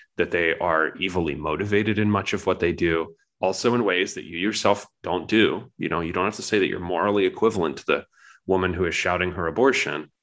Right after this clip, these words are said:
You just have to recognize that she has her own spiritual problems. She has her own struggles. This group is evil in its own particular ways that you don't agree with. Okay. You don't,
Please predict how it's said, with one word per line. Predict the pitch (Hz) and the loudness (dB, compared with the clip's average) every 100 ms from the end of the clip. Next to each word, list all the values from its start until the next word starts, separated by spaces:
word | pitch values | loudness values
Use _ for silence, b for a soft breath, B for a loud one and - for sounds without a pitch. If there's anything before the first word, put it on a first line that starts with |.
| _ _ _ _ _ _ _ _ _ _ - | _ _ _ _ _ _ _ _ _ _ -6
You | 104 | -2
just | 135 139 | 0 0
have | 156 | 0
to | 117 | 0
recognize | 92 95 123 90 78 80 85 - | 2 2 0 -2 -2 -2 -2 -2
that | 87 76 - | -2 -2 -4
she | - 104 | 0 0
has | 95 92 | 0 -2
her | 95 87 | -2 0
own | 98 101 104 104 | 2 2 2 0
spiritual | - 101 95 - | -2 0 0 0
problems. | 85 90 90 95 92 | 0 2 2 0 -2
She | - | -2
has | 90 87 | 0 0
her | - 90 | 0 0
own | 92 87 | 0 -2
struggles. | - 101 98 95 92 | 0 2 4 2 2
This | 101 - | -2 -4
group | 90 78 90 113 120 - B B B | -8 -2 6 6 6 -2 B B B
is | 98 90 | -6 -6
evil | 101 104 107 104 | -8 -6 0 0
in | 92 | 2
its | 85 - | -2 0
own | 104 98 | 0 0
particular | 95 92 92 85 82 | -2 -2 0 0 2
ways | 82 80 95 | 2 2 0
that | - | -2
you | 90 | -2
don't | 98 92 | 0 2
agree | 87 92 | 4 4
with. | 95 - _ _ b b b - | 4 -2 _ _ b b b -2
Okay. | 110 123 - - - _ _ _ B B B | 2 4 2 -2 -18 _ _ _ B B B
You | - | -2
don't, | 90 98 | 4 4